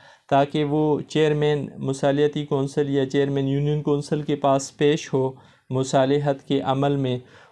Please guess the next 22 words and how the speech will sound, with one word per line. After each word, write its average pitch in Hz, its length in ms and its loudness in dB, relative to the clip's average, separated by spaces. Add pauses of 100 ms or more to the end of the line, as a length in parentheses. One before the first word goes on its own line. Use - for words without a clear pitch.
और 151 180 2
अगर 151 440 2
लड़के 143 440 2
की 190 140 -4
तरफ 175 280 0
से 170 200 -4
है 165 480 0
दरख्वास्त 139 600 2
या 143 160 2
नोटिस 139 400 -2
तो 160 80 -4
फिर 160 200 -4
लड़की 143 440 2
को 156 180 2 (520)
भेजी 135 380 0
जाएगी, 135 440 2
खबर 135 340 0
नोटिस 135 460 -2
दिया 131 260 0
जाएगा 127 460 0
ताकि 135 380 0
वो 139 200 -4